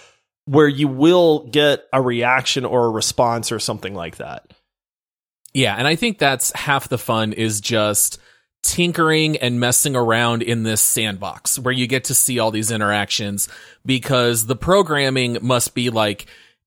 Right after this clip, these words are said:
Speaker 2: eight thousand if-thens that are all programmed in.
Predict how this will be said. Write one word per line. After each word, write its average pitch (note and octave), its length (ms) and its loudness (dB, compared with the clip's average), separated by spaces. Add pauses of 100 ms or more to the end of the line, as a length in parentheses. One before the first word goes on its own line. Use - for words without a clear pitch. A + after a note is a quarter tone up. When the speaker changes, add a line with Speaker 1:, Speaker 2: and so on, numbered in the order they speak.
Speaker 2:
eight D3 240 0
thousand B2 800 0
if-thens G#2+ 760 -2 (360)
that B2+ 180 2
are B2 100 2
all B2 180 2
programmed A#2+ 600 0
in. G2 260 -2